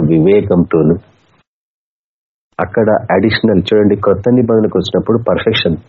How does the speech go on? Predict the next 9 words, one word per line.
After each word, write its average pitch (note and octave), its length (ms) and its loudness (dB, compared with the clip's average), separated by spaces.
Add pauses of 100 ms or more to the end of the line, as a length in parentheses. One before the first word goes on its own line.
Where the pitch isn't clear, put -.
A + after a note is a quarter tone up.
(2250)
వివేకం A2 540 2 (220)
చాలా - 300 0
ఇంపార్టెంట్ A#2+ 640 0
మనకి F2+ 380 0
ఎండ్ F#2 220 0
టైమ్స్ F#2+ 320 0
లో. E2 80 0 (1500)
పూర్ణ C#3 240 4
హృదయంతోను, A2+ 840 2